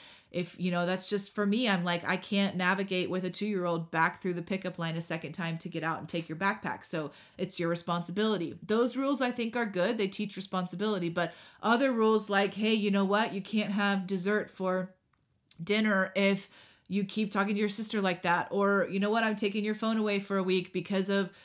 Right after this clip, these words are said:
this or that." It's like those type of things, they are a limited form of parenting.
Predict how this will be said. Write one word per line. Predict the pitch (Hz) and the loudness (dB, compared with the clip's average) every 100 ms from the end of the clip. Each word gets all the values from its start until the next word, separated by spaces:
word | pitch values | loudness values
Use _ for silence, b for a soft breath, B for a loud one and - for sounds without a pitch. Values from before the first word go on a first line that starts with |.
| B B | B B
this | 214 220 | 4 4
or | 208 | 4
that." | 214 202 - | 8 8 8
It's | 196 196 | 2 0
like | 208 202 B B B | 2 0 B B B
those | - 254 339 | 6 8 8
type | - 262 254 | 2 2 2
of | 208 | -4
things, | 196 254 208 190 180 | 2 2 4 2 2
they | 202 208 | 2 4
are | 196 196 196 - | 4 6 4 4
a | |
limited | 190 196 208 208 202 170 | 2 2 2 2 0 -2
form | - 185 180 | -2 -2 0
of | 170 170 | -2 -4
parenting. | 202 208 196 - 190 | -4 -4 -6 -10 -14